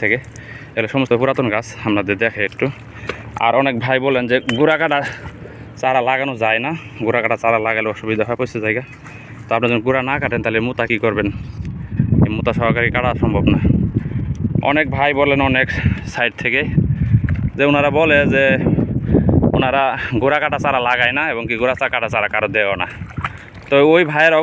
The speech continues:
কিন্তু এই বয়স্ক গাছগুলা লাগাতে, আমি বলবো এই ভাইদের উদ্দেশ্য করে যে আপনারা যে বয়স্ক গাছগুলা লাগান, তো এই এক হাত, এক হাত কাঠগুলো এগুলো কী করেন? তো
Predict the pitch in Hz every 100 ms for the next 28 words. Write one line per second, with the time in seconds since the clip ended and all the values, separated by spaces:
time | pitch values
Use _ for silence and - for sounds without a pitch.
0 | 160 156 139 170 135 127 123 113 131 127
1 | 135 117 110 113 113 117 104 123 131 139
2 | 135 147 151 127 131 131 113 117 113 113
3 | 117 117 113 - 107 107 117 107 107 110
4 | 123 120 113 127 - 127 120 127 135 143
5 | 131 104 - - - - - - 120 120
6 | 131 151 143 131 - 131 135 131 - 127
7 | 123 135 131 127 123 113 107 101 - -
8 | - - - - - - - -